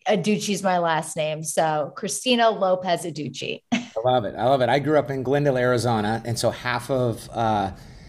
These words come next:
Speaker 2: half of my school, I went to a private Catholic school, and half of us were Hispanic and half were white. So I had, uh, like, my sister's last name's Dominguez. So I totally get it.
Speaker 1: <laughs>
Speaker 2: So, and, and I saw lots of,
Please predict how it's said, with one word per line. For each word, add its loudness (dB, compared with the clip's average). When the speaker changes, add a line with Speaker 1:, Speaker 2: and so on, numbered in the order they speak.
Speaker 2:
half -6
of -4
my -4
school, -4
I -2
went -6
to -4
a -6
private -2
Catholic -4
school, -2
and -2
half -4
of 0
us 0
were 2
Hispanic -2
and -4
half -4
were -6
white. -2
So -4
I 0
had, -2
uh, -4
like, -2
my 0
sister's -2
last 0
name's -6
Dominguez. -2
So -2
I 0
totally 4
get 4
it. 2
Speaker 1:
<laughs> 2
Speaker 2:
So, 2
and, -4
and -6
I 2
saw 2
lots 2
of, -6